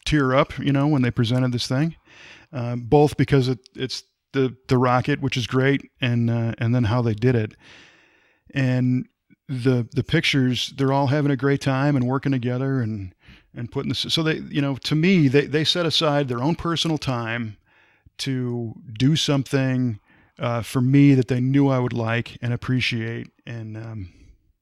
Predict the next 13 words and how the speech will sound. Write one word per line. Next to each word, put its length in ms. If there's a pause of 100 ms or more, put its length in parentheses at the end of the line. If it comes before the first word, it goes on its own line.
(160)
it's, 180
it's 200
really 180
amazing. 420
So 340
I, 180
I 60
can't 240
say 160
enough 240
about 240
these 140
people. 380